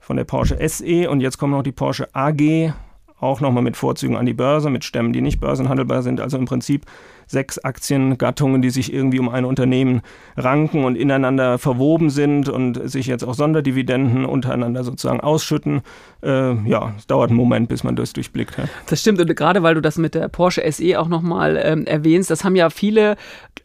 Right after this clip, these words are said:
Speaker 2: glaube ich, haben auch immer die falsche Aktie gekauft. Also die dachten, glaube ich, sehr oft bei, bei Porsche S E, das seien immer schon die, die Automobilaktien, aber es ist ja,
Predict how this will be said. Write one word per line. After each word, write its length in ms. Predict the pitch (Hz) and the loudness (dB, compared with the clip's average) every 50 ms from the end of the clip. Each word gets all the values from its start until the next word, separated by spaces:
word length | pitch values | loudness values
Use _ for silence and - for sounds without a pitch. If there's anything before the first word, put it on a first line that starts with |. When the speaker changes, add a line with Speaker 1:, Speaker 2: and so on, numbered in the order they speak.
| _ _ | _ _
Speaker 2:
glaube 400 | - 180 165 185 165 180 196 208 | -6 0 4 6 6 6 6 4
ich, 80 | 190 190 | 4 4
haben 160 | 196 202 196 | 4 4 4
auch 120 | - 175 | 4 4
immer 200 | 185 185 202 190 | 4 4 4 4
die 80 | 175 170 | 2 2
falsche 320 | - 190 175 175 - - | 2 2 2 2 2 2
Aktie 260 | - 202 - - 233 185 | 0 -2 -2 -2 0 2
gekauft. 420 | 175 - - - 156 151 147 - | 2 2 2 4 2 2 2 0
Also 140 | 165 160 170 | -2 -2 -2
die 160 | 156 156 - | -4 -4 -2
dachten, 260 | - 175 - - 196 | -2 -2 -2 -2 -2
glaube 220 | 170 170 165 170 170 | 2 2 4 4 2
ich, 80 | 165 | 2
sehr 180 | - 175 170 - | 2 2 4 4
oft 200 | - 185 - - | 2 0 0 2
bei, 120 | 180 160 | 2 2
bei 380 | 151 - - - - - 156 156 | 2 0 -4 -4 0 2 2 2
Porsche 400 | - - 190 175 185 - 185 - | 2 2 2 2 2 2 0 0
S 180 | - 160 160 | 0 0 -2
E, 200 | - - 185 190 | 0 0 0 0
das 120 | 180 170 - | 0 2 2
seien 220 | - 175 196 233 | 4 4 4 4
immer 160 | 175 147 143 | 2 0 -2
schon 240 | 151 - - 156 147 | -2 -2 -2 -2 0
die, 340 | 143 151 147 151 156 135 - | 0 0 0 0 0 -2 -2
die 140 | 185 160 - | -4 -2 2
Automobilaktien, 920 | 156 156 156 - 165 160 151 135 156 160 156 - 165 156 - - 190 180 | 2 2 2 2 2 0 0 0 0 -2 0 0 -2 -4 -2 0 0 0
aber 200 | 156 170 160 160 | 2 2 2 2
es 80 | 160 - | 2 0
ist 160 | - - - | -2 -2 0
ja, 240 | 175 170 165 165 | 2 4 4 4